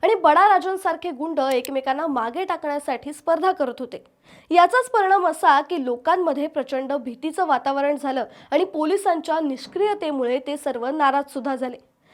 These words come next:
याच वेळी ऐंशीच्या दशकात मुंबईतील वडाळा भागात पोलीस आणि गुंड यांच्यात घडलेली मन्या सुर्वे एन्काउंटर ही घटना म्हणजे देशातील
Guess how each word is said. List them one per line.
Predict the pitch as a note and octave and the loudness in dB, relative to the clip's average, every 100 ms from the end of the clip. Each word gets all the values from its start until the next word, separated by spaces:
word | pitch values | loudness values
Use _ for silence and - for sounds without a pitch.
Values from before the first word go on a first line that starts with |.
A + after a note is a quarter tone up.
| - _ | -20 _
याच | D#4 F#4+ A#4 | 6 6 6
वेळी | A4 E4 F#4 | 0 0 2
ऐंशीच्या | D#4+ D4 F4+ F4+ | 2 0 -6 -6
दशकात | D#4+ C4+ E4 D4 B3+ C4 | -4 -4 -4 -2 -2 -2
मुंबईतील | C4+ A#3+ C4+ C#4 D#4+ | -6 -2 -4 -2 -6
वडाळा | B3+ A#3 B3 D#4 F4+ | -4 0 2 4 2
भागात | C#4 A#3+ A3+ - - _ - | 0 -4 -4 -6 -12 _ 0
पोलीस | F4 F4+ D#4+ - | 4 6 4 2
आणि | C4+ D4+ | -2 -2
गुंड | C4 F4 D4 | -2 0 0
यांच्यात | B3 B3+ B3 D4+ | 2 0 -2 -4
घडलेली | C4 C4+ A#3+ C#4+ B3 C#4 | -4 -6 -6 -6 -4 -6
मन्या | B3+ A#3+ C4+ | -4 -4 -4
सुर्वे | C#4 C4 A3+ C4 | -6 -8 -6 -6
एन्काउंटर | B3 A#3+ B3+ C4 B3+ - _ _ D4 | -6 -6 -4 -4 -6 -10 _ _ -6
ही | |
घटना | B3 B3+ C#4 E4 A#3+ | -4 -2 2 2 2
म्हणजे | B3+ C4 C#4 | 0 -4 -6
देशातील | A#3 A#3+ - D#4+ D#4+ C4 | -6 -8 -4 -4 -4 -8